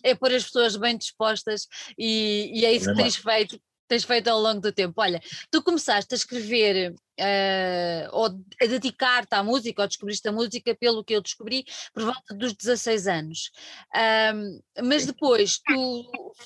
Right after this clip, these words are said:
Speaker 1: embarcaste numa aventura e foste estudar para os Estados Unidos. E eu parti do princípio que a música aí tenha ficado assim um bocadinho guardada de lado, ou tu continuaste a fazer música lá pelos,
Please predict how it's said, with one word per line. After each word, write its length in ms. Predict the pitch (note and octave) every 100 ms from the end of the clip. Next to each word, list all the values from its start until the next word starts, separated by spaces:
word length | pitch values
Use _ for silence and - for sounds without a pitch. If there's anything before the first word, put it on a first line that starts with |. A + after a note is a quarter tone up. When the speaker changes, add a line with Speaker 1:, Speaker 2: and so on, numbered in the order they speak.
| - - - C4
Speaker 1:
embarcaste 560 | B3+ C4+ C#4+ C4+ -
numa 200 | C4+ B3+
aventura 380 | B3 B3 A#3 D4
e 60 | D4+
foste 340 | D#4 D4 -
estudar 360 | - D4 C4 C4+
para 120 | -
os 60 | C#4
Estados 400 | - - C4 B3
Unidos. 460 | C4 A#3 F3 - - - - - -
E 160 | A#3+
eu 120 | C#4
parti 300 | - D4 -
do 140 | A#3+ B3
princípio 720 | C4 B3+ - C4+ A#3 C#4 D4
que 400 | - C#4+ C#4+ D4
a 100 | - B3+
música 420 | C#4 A#3+ C4+ B3
aí 160 | B3
tenha 260 | B3+ C4 C4
ficado 420 | - B3+ B3 A#3+
assim 260 | A#3+ - C4
um 40 |
bocadinho 400 | A#3+ B3 B3 A#3+
guardada 640 | A#3 A#3 A3 A3 A3 A3 A3 - -
de 100 | G3
lado, 400 | C4 C4+ A3 G3+ -
ou 120 | A#3
tu 100 | C4+
continuaste 600 | - B3+ B3+ A#3+ A#3 -
a 40 | A3+
fazer 280 | A3+ G#3+ G#3+
música 500 | A3 G#3 A3 G#3+ G3+ - -
lá 240 | F#3+ G#3+ G#3
pelos, 600 | A3 G#3 G#3 F3 -